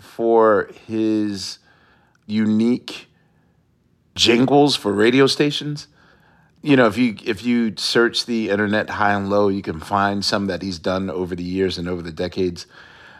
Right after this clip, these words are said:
Um, so these jingles, there's actually a Philadelphia version of this particular jingle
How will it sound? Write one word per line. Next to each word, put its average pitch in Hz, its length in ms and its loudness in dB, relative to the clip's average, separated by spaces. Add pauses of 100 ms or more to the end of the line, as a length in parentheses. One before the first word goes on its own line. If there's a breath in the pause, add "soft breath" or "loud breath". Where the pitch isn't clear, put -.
(160 loud breath)
Um, 110 580 2
so 131 220 2
these 156 240 0
jingles, 127 720 -2 (220)
there's 131 360 2
actually 117 680 -2 (100)
a 95 100 -4
Philadelphia 117 920 2
version 87 560 -6 (800 soft breath)
of 101 800 4
this 110 180 0
particular 104 480 -2
jingle 87 580 -4